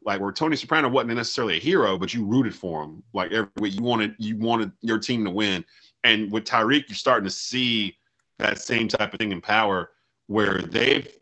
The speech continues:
they've basically converted an audience. Like, I mean, we wanted to kill Tariq. <laughs> Like,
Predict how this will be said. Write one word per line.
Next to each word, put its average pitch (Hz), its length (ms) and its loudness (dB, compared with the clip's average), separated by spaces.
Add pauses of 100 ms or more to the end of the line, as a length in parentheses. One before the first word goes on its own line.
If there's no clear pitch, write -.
(120)
they've - 340 -6
basically - 400 -6
converted - 560 -4
an - 120 -4
audience. - 600 -2
Like, 95 240 -4
I - 20 -6
mean, 98 240 -6
we - 140 -4
wanted - 360 -4
to - 60 -12
kill - 320 -4
Tariq. - 460 -4 (300)
<laughs> 120 400 0
Like, 98 100 4